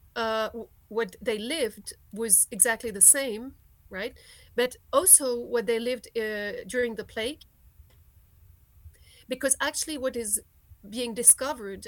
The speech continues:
and uncovered more and more is that the group of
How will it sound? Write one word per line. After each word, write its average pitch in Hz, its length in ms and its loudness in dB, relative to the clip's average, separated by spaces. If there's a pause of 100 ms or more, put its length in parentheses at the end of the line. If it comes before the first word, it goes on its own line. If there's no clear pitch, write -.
and 214 360 -6
uncovered 214 720 -4
more 220 220 -4
and 196 160 -8
more 185 260 -12 (460)
is 233 180 2
that 233 300 2 (320)
the 226 100 0
group 277 300 -6
of 240 240 -4